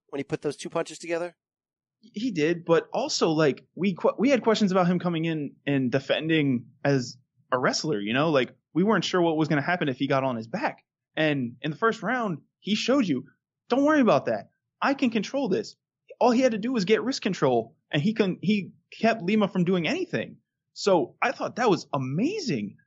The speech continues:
Speaker 2: to see that evolution a little bit from him and see, oh, he's not just a stand-up, like, flash striker, highlight reel dude. He was able to show you, "Hey, I can still do this." Just because the Daly fight happened doesn't mean anything.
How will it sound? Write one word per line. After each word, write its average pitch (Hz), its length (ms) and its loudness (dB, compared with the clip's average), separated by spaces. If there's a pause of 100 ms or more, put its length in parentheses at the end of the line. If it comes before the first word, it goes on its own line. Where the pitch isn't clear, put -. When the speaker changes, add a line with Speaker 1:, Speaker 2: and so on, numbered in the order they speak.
(120)
Speaker 2:
to 170 80 2
see 185 180 0
that 165 160 4
evolution 143 500 2
a 135 40 0
little 127 180 2
bit 120 160 -2
from 123 140 -2
him 113 400 -2
and 127 120 -2
see, 143 340 0 (280)
oh, 180 320 4 (100)
he's 185 220 -2
not 220 240 0
just - 220 0
a 135 100 4
stand-up, 127 520 0
like, 117 180 -2
flash 123 360 0
striker, 123 440 -4
highlight 120 320 0
reel 107 180 -6
dude. 110 220 -8
He 190 120 -2
was 269 220 0
able 170 200 2
to 139 60 4
show 185 200 0
you, 156 160 0
"Hey, 185 340 0 (260)
I 254 120 0
can 277 160 2
still 175 220 2
do - 240 0
this." - 260 -6
Just 196 200 -6
because 254 240 -2
the 185 100 0
Daly 185 260 2
fight 147 200 -2
happened 190 380 -4
doesn't 151 260 -4
mean 139 160 -2
anything. 131 460 -4